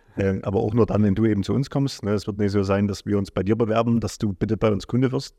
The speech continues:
Das fällt aus. Und das machen andere, aber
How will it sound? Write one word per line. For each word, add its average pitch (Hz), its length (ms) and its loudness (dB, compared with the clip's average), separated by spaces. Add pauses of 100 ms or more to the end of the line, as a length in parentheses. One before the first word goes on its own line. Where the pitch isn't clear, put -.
Das - 420 -10 (100)
fällt - 260 0
aus. 120 280 -2 (560)
Und 101 120 -4
das 98 80 -8
machen 98 180 4
andere, 120 520 0
aber 98 640 0